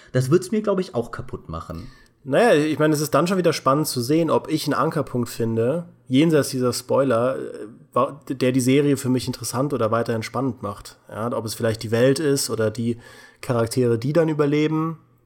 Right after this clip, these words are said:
Speaker 2: oder was auch immer. Ähm, das ist halt was, was ich dann rausfinden will, aber ich habe es tatsächlich mal vor, mir das alles mal zu geben. Weil ja, sogar mein, sogar mein Mitbewohner, der ja, ähm, eigentlich weniger Nerd ist als ich, hat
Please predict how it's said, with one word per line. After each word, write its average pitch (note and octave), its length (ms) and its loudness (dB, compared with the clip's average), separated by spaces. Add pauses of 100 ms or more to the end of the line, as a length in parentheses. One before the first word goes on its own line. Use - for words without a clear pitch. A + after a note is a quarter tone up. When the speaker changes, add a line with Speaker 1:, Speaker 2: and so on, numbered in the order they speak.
(160)
Speaker 2:
oder B2 360 2
was B2 160 0
auch A#2+ 100 -4
immer. C#3 460 0 (160)
Ähm, A2+ 500 -4 (380)
das C3+ 140 6
ist C#3+ 60 6
halt D3 120 4
was, C3+ 120 4
was C3 120 4
ich A#2+ 60 0
dann B2 100 0
rausfinden A#2 1040 0
will, D3 320 4
aber A#2+ 280 0
ich - 140 -4
habe B2+ 120 2
es B2+ 80 -2
tatsächlich B2 380 -2
mal A2+ 140 0
vor, A#2+ 460 0 (400)
mir A#2 80 -4
das A2 120 -2
alles A2 220 -2
mal A2 140 0
zu A#2 100 -4
geben. A2+ 160 0
Weil A#2 120 4
ja, C3+ 140 6
sogar B2+ 240 2
mein, C#3 380 2
sogar C3 200 0
mein B2+ 120 2
Mitbewohner, C3 460 0
der A#2+ 100 4
ja, A#2 260 2
ähm, A#2 340 -4
eigentlich B2 420 -4
weniger C3 320 2
Nerd A#2 260 0
ist A2 80 -8
als A2 160 -6
ich, A#2 220 -8
hat A2+ 160 -8